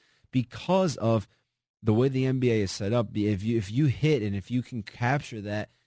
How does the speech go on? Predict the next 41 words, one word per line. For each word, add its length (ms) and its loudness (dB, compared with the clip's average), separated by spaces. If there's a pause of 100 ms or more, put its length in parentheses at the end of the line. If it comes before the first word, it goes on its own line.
(160)
strong 460 0
stability 540 2
of 100 -2
an 80 0
N 140 0
B 160 2
A 40 -2
team, 300 0
you're 260 4
gonna 180 2
have 220 -2
success 380 -4
for 120 -8
multiple 420 -2
seasons, 400 0
especially 460 -4
if 120 -4
you 80 2
have 80 2
young 220 2
stars. 500 0 (480)
In 140 4
football, 580 2 (220)
you 160 4
just 240 0
don't 260 0
know. 240 2
There's 180 2
so, 180 -2
too 200 -2
many 220 2
variables, 600 0
too 140 -8
many 160 0
things 240 -4
that 100 -6
can 120 -8
happen. 340 -8
It's 140 -8
really 280 0
hard 540 -6